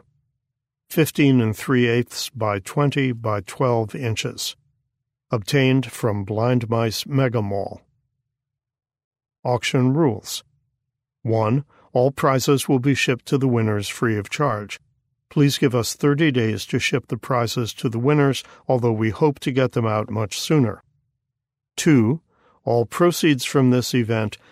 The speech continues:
will go to G S G D H I. Three, our prizes are new, but we present them as is. If you have a concern,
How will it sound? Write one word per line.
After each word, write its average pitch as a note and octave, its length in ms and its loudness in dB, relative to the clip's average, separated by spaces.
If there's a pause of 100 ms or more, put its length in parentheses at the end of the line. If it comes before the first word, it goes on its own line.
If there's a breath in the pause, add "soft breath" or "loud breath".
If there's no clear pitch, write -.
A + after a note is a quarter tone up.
(140 soft breath)
will A#2+ 160 0
go A#2+ 240 2
to A2+ 220 -2
G B2+ 320 0
S A#2+ 220 0
G A2 340 -2
D A#2 320 -2
H A2 300 -2
I. A2 380 -4 (1080)
Three, B2 460 2 (300)
our A#2+ 160 0
prizes E3 540 0
are A#2 160 0
new, C#3 380 4
but C3+ 200 -2
we C#3 140 0
present C#3 500 0
them C#3+ 240 0 (140)
as A#2 320 0
is. A2+ 400 -2 (760)
If C3+ 200 0
you A#2+ 120 2
have A#2 220 0
a A2 80 -4
concern, A#2+ 680 0